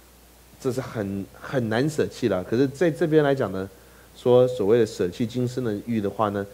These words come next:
就是对食衣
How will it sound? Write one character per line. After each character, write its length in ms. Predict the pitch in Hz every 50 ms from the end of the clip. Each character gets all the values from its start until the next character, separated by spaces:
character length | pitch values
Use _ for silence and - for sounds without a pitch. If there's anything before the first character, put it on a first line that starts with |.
| - - - - -
就 80 | 113
是 120 | 104 107 104
对 380 | - - 117 104 98 95 90 - - - - - - - - -
食 640 | - - - - - 101 101 95 95 98 104 113 110 - - - - - - - - - - - - - - - - -
衣 360 | 127 117 110 110 107 113 110